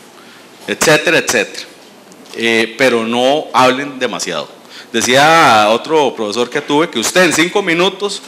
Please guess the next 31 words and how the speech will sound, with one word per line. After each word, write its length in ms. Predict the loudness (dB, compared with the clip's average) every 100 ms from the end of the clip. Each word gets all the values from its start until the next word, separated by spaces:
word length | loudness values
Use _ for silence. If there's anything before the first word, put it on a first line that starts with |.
| -20 -16 -4
tiene 220 | -2 0
que 100 | 0
convencer 520 | 0 0 -2 2 4
a 40 | 4
la 160 | 4
persona. 460 | 0 -2 -4 -4 -6
Si 140 | -4
ya 260 | 2 4 4
después 300 | 0 -2 -2
de 60 | 0
los 100 | -4
cinco 180 | -4
minutos 300 | -4 -2 -2
todo 140 | 0 0
el 80 | 0
mundo 180 | -2
está 240 | 0 0 2
pensando 400 | 0 2 0 0
en 60 |
el 100 | -2
partido, 540 | 0 0 0 0 2 2
en 60 |
la 100 | 0
selección, 720 | -2 -4 -4 -6 0 2 2 -2
en 160 | -6
si 100 | -8
Keylor 420 | -4 -2 -2 -2
va 100 | 0
a 40 | 0
jugar, 280 | 0 -2 -2
¿entienden? 520 | 0 0 0 -8